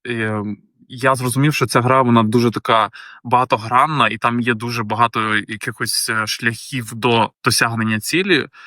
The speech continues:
в плані росту свого кешфлоу і так далі, тобто доходів,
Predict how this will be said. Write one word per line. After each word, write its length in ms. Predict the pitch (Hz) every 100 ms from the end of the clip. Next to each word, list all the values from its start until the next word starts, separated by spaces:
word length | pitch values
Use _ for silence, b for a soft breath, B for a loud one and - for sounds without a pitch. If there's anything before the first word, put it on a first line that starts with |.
| B
в 120 | _ -
плані 520 | 123 120 117 110 107 104 - _
росту 460 | 113 113 113 - 110
свого 600 | - 117 107 104 101 101 _ _ _
кешфлоу 720 | - 120 113 - 117 123 147
і 60 | 123
так 160 | 113 107
далі, 280 | 120 156 135
тобто 340 | - - 104
доходів, 400 | 113 - 139